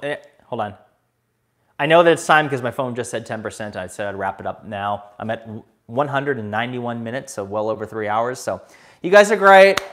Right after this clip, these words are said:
Say bye. Don't keep me here any longer. Gonna go walk Sawyer, even though he's walking. Oh, hold on. "I perceive myself as gunky." You're really cool. You're really cool. That's very nice of you. Um, all right, guys, I'm wrapping this up.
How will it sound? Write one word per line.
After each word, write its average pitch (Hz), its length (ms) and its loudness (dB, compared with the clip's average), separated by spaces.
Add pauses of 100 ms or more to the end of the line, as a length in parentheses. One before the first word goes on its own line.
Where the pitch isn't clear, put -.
Say 180 260 0
bye. 180 420 10
Don't 156 260 0
keep 180 160 -6
me 185 100 -2
here 180 140 4
any 185 160 2
longer. 165 320 6
Gonna 160 140 -2
go 160 80 0
walk 165 160 6
Sawyer, 147 380 4
even 143 120 -2
though 147 60 0
he's 143 100 -2
walking. 135 340 2
Oh, 220 100 6
hold 202 200 2
on. 185 180 2 (680)
"I 175 140 8
perceive 202 340 0
myself 175 420 2
as 135 160 -2
gunky." 127 500 -4
You're 127 200 0
really 131 300 0
cool. 110 540 -4
You're 135 240 2
really 127 260 0
cool. 107 160 -6
That's 117 160 -2
very 123 200 -2
nice 117 280 -4
of 110 100 -10
you. 92 200 -10 (600)
Um, 101 600 2 (640)
all 117 100 2
right, 110 240 2
guys, 104 400 -2 (160)
I'm 113 140 -4
wrapping 139 320 2
this 147 220 -6
up. - 540 0